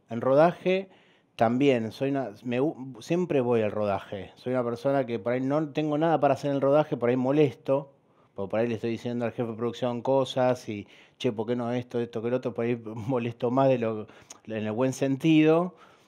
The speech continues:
No tengo ninguna actividad, eh, no es que el rodaje, si no voy, no, no, no, no funciona.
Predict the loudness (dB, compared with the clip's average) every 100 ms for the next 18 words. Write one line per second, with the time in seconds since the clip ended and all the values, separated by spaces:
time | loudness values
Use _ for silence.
0 | -4 -2 0 -2 -2 0 0 0 -2 -4
1 | -2 2 2 2 2 -2 -6 -6 -4 -2
2 | -2 -4 -8 -10 -18 _ _ -8 -4 -4
3 | -2 -2 -4 -6 -6 -6 -2 0 0 -2
4 | -4 -6 -6 -8 -10 -12 -12 -12 -14 -16
5 | -14 -12 -12 -10 -10 -8 -6 -8 0 2
6 | 2 0 -4